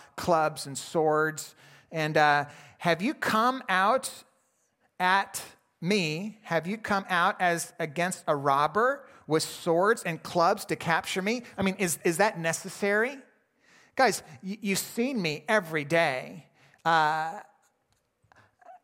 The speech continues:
day after day, I was with you in the temple teaching, and you did not seize me. What was Jesus identifying? Why so secret? If this was to be, if this was right, if this was legal, why are you doing it now?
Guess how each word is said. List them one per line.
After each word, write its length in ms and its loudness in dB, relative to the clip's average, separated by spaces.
day 220 6
after 260 2
day, 240 2
I 80 6
was 240 0
with 240 2
you 140 -2
in 100 -6
the 80 -4
temple 320 -2
teaching, 540 -6
and 160 -4
you 40 -2
did 160 0
not 160 2
seize 360 -4
me. 80 -2
What 180 0
was 120 -2
Jesus 360 -2
identifying? 640 0
Why 220 0
so 220 -2
secret? 720 -2
If 220 0
this 260 0
was 280 0
to 160 -4
be, 560 0
if 180 0
this 260 -4
was 380 0
right, 720 0
if 160 -6
this 260 -4
was 380 0
legal, 680 2
why 160 -2
are 120 -6
you 180 -2
doing 240 0
it 160 -6
now? 420 -4